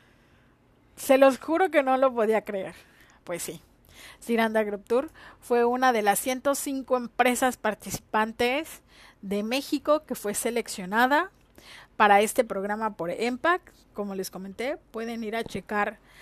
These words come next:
la parte de esta convocatoria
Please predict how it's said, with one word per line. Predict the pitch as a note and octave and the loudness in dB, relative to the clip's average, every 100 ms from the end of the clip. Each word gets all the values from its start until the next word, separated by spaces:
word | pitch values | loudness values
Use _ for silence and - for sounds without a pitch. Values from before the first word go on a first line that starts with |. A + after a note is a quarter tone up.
| - - | -20 -12
la | G3+ G3+ | -4 -2
parte | G3 G#3+ G#3+ A3+ A#3 A3 G3+ - _ | 0 0 0 -4 -6 -4 -8 -18 _
de | G#3 G3+ G#3+ | -8 -4 -2
esta | - B3 | -2 -2
convocatoria | G#3+ F#3+ F#3 F#3 - G#3+ G#3+ A#3 F3+ | -2 -8 -8 -10 -4 -4 -2 -4 -6